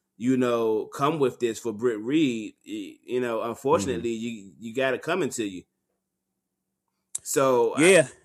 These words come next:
Speaker 2: yeah,
Speaker 1: you know
Speaker 2: and, and I, and I tell you what, man, too. Um, I am,
Speaker 1: And he'll
Speaker 2: I,
Speaker 1: be
Speaker 2: I don't
Speaker 1: okay.
Speaker 2: know. I don't wanna say, I don't wanna s-,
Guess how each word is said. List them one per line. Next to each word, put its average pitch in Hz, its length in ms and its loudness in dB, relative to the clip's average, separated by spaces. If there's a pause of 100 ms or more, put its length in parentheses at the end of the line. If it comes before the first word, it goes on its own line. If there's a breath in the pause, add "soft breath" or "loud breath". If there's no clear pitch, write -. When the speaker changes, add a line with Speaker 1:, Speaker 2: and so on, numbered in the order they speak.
(120)
Speaker 2:
yeah, 147 260 4
Speaker 1:
you 131 40 0
know 147 260 2
Speaker 2:
and, 135 160 0
and 180 160 4
I, 180 40 4
and 185 160 2
I 196 40 4
tell 233 200 4
you 208 120 0
what, 196 220 6
man, 156 240 0
too. 131 560 -2
Um, 117 640 -2 (300)
I 170 240 4
am, 147 600 -2 (1000 loud breath)
Speaker 1:
And 190 120 2
he'll 269 100 8
Speaker 2:
I, 320 60 8
Speaker 1:
be 226 100 4
Speaker 2:
I 190 40 12
don't 180 180 10
Speaker 1:
okay. 143 120 6
Speaker 2:
know. 127 60 4
I 160 40 6
don't 160 120 2
wanna 110 140 -2
say, 113 240 -6
I 139 100 2
don't 165 80 2
wanna 147 140 0
s-, - 140 -14